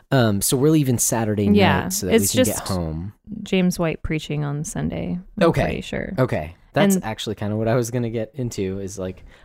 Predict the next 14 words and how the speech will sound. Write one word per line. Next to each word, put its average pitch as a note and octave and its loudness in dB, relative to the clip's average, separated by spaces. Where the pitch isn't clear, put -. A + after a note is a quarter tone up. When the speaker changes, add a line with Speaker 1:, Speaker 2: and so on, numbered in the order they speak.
Speaker 1:
I - -4
wonder C#3 0
if B2 -4
that B2 -6
means A#2+ -4
they're F#2+ -8
canceling B2 -8
the A2 -6
show. - -8
No, F#2+ 0
no, F#2+ -2
no, F2+ -4
no. C#2+ -8
They're G3 4